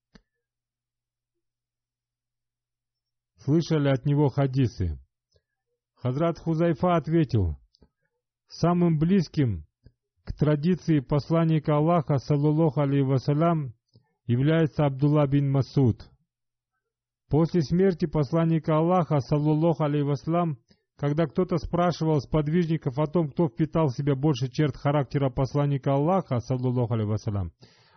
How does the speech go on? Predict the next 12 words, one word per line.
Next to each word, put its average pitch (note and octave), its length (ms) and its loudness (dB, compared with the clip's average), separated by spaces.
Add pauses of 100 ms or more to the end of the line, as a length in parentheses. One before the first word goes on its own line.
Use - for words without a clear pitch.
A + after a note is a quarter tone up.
они C#3 240 0
отвечали: E3+ 580 0
«Абдулла D3 460 0
бин E3 240 0
Масуд». D#3+ 520 0 (1000)
Даже E3 360 0
Хазрат E3 440 -2
Хузайфа E3+ 540 0
говорил: D3+ 460 2
«Согласно D3+ 580 -2
моему D3+ 320 2
мнению, C#3 560 0